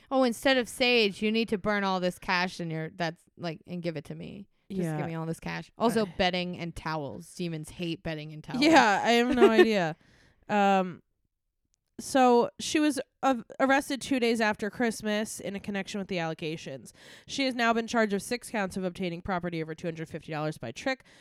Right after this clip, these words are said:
Speaker 2: larceny, and intimidation of a witness. And she was arraigned on December thirtieth, which was yesterday,
Speaker 1: Woo.
Speaker 2: at which point she pleaded guilty. And so she's due in court in February. Um, and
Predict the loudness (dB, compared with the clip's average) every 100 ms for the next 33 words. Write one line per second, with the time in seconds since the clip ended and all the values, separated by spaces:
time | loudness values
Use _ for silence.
0 | _ 0 0 0 -6 -8 -8 -6 -4 -4
1 | -6 -8 -8 -10 -12 -14 -14 -18 -20 _
2 | -14 -10 -10 -12 -14 -8 -8 -8 -10 -8
3 | -10 -10 -14 -16 -6 -4 -4 -4 -6 _
4 | -18 -18 -16 -14 -14 -20 _ _ _ _
5 | -12 -12 -12 -10 -6 -4 -2 -4 -6 -6
6 | -2 2 4 4 4 2 -2 -14 -6 -6
7 | -6 -10 -4 -2 -2 -4 -6 -6 -4 -4
8 | -4 -6 -6 -8 -8 -10 -8 -10 -6 -8
9 | -6 -10 -10 -14 -12 -8 -4 -4 -6 -8
10 | -12 _ _ _ -6 -4 -4 -6 -12 -16
11 | _ _ _ -6 -4 0 0 0 -4